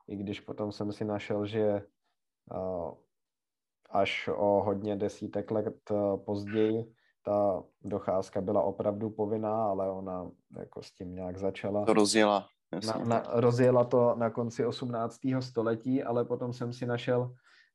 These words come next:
Speaker 1: eh, nějaký data, <laughs> eh, z Anglie,
Speaker 2: <laughs>
Speaker 1: eh, kde, eh,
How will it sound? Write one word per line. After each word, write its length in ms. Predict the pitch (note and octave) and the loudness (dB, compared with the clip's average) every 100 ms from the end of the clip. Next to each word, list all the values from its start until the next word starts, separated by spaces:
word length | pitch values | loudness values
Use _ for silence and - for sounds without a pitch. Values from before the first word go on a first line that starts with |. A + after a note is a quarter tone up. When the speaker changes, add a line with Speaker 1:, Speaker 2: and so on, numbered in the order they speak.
| - | -4
Speaker 1:
eh, 440 | G#2+ A2 G#2+ G#2 | -2 0 0 -2
nějaký 640 | A2+ A2 A2 A2 C3 G2+ G2+ | -2 0 -2 -2 -4 -4 4
data, 680 | G#2+ G2+ - G2 G#2+ C3+ - - _ _ | 4 4 4 4 4 0 -8 -20 _ _
<laughs> 380 | - - - - _ _ _ _ _ _ | -14 -12 -16 -18 _ _ _ _ _ _
eh, 240 | G#2+ G#2+ G#2+ | -2 0 0
z 100 | A#2+ | 0
Anglie, 440 | B2 A#2+ A#2 D3+ | 0 0 4 4
Speaker 2:
<laughs> 800 | - C#3 C3 B2 - A#2 - G#2 _ _ | 4 2 2 -2 -2 -4 -4 -8 _ _
Speaker 1:
eh, 200 | A2 A2 | -2 0
kde, 600 | A2 A#2 A#2 A2+ A2+ G#2+ _ _ _ _ _ _ _ - | 0 2 4 6 2 0 _ _ _ _ _ _ _ -12
eh, 640 | G2+ G#2 G#2 G#2 G2+ | -6 -4 -2 -2 -4